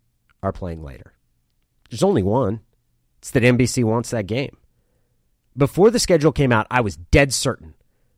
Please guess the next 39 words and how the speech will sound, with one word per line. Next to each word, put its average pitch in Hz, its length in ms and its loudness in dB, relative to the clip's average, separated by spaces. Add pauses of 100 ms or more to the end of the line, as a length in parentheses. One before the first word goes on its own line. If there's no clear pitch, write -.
(140)
that 110 340 -2 (120)
Titans-Jaguars 92 960 -6
would 85 80 -8
be 87 100 -10
Sunday 80 340 -10
night. 62 220 -20 (1080)
It's 127 180 -2
a 110 40 0
winner 160 440 4
gets 131 380 -2
in 107 260 -2
game. 80 340 -10 (220)
It's 147 160 2
as 127 120 0
close 160 480 -2
as 135 140 -2
there 107 220 0
is 78 340 -8 (520)
to 98 420 0 (540)
the, 120 200 -2
the 107 120 0
loser's 160 420 4
out, 156 340 4
the 104 120 -2
winner 117 260 2
gets - 260 -2
in. 78 160 -14 (240)
And 151 220 4 (160)
N 165 180 4
B 175 140 2
C 131 480 0
has, 117 300 -4 (400)
I, 85 80 -14 (240)
I - 60 -16 (760)
mean, 123 140 -4
that's 160 240 2
generally 143 520 2
been 123 200 2
there. 127 160 2